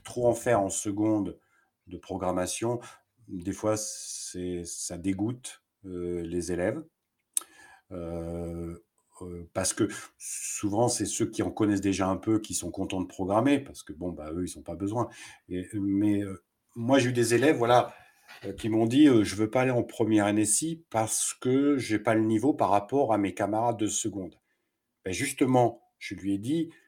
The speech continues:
Si tu as envie en, d'en faire, tu, tu as envie de, de connaître un peu, d'aller en N S I, beh, tu es la bienvenue. » C'est exactement ça. Il faut que tu viennes. C'est, on n'attend pas en première N S I des élèves qui s-,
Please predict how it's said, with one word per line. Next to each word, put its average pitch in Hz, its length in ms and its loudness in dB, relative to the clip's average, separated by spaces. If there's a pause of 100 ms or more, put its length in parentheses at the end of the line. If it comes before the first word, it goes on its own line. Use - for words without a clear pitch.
(160)
Si - 220 -6
tu - 80 0
as - 20 0
envie 120 240 0
en, 101 280 2
d'en 95 200 0
faire, 190 420 2
tu, 95 220 -4
tu - 80 -4
as - 20 0
envie 95 200 -2
de, 92 140 -4
de 80 180 -8
connaître 95 360 -4
un 90 60 -4
peu, 104 180 -2
d'aller 85 240 -2
en 82 140 -4
N 82 40 -6
S 85 160 -4
I, 180 120 -6
beh, - 100 -6
tu 110 100 -2
es 104 40 6
la 101 160 6
bienvenue. » 147 500 6
C'est - 160 -4
exactement 131 600 2
ça. 131 300 -2 (120)
Il 113 140 -4
faut 190 260 -2
que - 140 -14
tu 113 140 -6
viennes. 113 400 4 (260)
C'est, 107 320 2
on 107 140 0
n'attend 104 340 2
pas 156 240 2
en 107 140 2
première 107 400 0
N 95 100 0
S 95 200 -2
I 170 60 -6
des 98 200 -2
élèves 135 220 0
qui - 100 -16
s-, - 200 -16